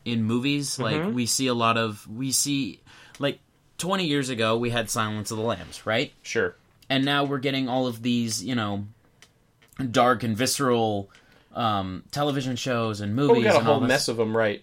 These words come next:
Speaker 2: right afterwards.
Speaker 1: We got a whole mess of 'em right afterwards,
Speaker 2: Yeah.
Speaker 1: and then there wasn't really all that much, and now we're getting a whole, another whole mess of 'em.
Speaker 2: Mm-hmm.
Speaker 1: I get a th-, I have a theory that because now the people that are,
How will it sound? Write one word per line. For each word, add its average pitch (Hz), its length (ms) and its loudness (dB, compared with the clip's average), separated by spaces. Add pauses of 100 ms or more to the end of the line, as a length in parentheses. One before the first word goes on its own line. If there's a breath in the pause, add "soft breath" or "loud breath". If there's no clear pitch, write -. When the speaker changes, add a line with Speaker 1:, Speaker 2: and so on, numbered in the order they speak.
Speaker 2:
right 110 200 4
afterwards. - 580 -4
Speaker 1:
We 185 180 2
got 185 160 8
a - 20 2
whole 180 120 4
mess 165 200 2
of 147 100 -2
'em 143 120 2
right 139 140 6
afterwards, 127 560 0
Speaker 2:
Yeah. 131 80 -4
Speaker 1:
and 127 100 -2
then 127 100 0
there 123 120 0
wasn't 123 300 -2
really 131 180 0
all 120 140 2
that 120 180 0
much, 120 320 -2
and 117 160 -6
now 120 200 2
we're 120 80 2
getting 120 220 0
a 110 80 0
whole, 117 160 -2
another 117 360 -2
whole 120 160 0
mess 117 300 -2
of 151 100 -6
'em. 196 240 -6
Speaker 2:
Mm-hmm. 160 160 -6 (580 soft breath)
Speaker 1:
I 151 100 -2
get 180 260 -2
a 185 60 -4
th-, - 120 -18
I 170 100 -2
have 196 120 -2
a 170 60 -2
theory 165 480 0
that 120 340 -4
because 135 720 -4 (480 soft breath)
now 143 460 -2
the 143 180 -2
people 139 440 -4
that 120 260 0
are, 107 540 4